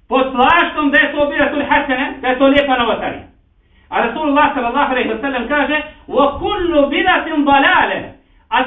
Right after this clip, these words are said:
i svaka novina, svaka novotarija u vjeri,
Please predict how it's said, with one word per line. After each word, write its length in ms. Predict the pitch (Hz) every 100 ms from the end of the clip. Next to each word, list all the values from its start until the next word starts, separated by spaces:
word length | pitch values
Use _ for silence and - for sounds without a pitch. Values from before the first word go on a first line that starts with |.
| 277
i 180 | 285 -
svaka 600 | 294 381 359 339 311 285
novina, 760 | 302 302 294 339 370 302 - -
svaka 320 | 285 359 330 330
novotarija 760 | 302 294 - 339 370 370 330 294
u 60 |
vjeri, 400 | 285 349 339 262